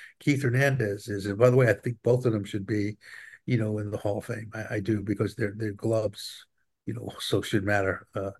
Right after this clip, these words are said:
and An-, by the way, Andruw Jones, there are people that, and why isn't it, why didn't Andruw Jones get in?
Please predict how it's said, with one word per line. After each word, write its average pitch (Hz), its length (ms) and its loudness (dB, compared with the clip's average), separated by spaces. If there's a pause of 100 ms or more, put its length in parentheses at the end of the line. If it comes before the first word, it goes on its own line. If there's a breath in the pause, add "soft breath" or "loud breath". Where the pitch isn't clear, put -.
(280 loud breath)
and 127 160 2
An-, 165 220 4
by 156 100 12
the 170 80 8
way, 170 160 8
Andruw 131 480 2
Jones, 135 480 2
there 123 100 -2
are 117 60 0
people 127 400 0 (320 loud breath)
that, 127 140 0
and 131 200 6
why 165 120 12
isn't 185 200 10
it, 156 120 8
why 165 120 10
didn't 185 160 8 (160)
Andruw 175 320 4
Jones 156 240 2
get 104 120 -2
in? 95 120 -8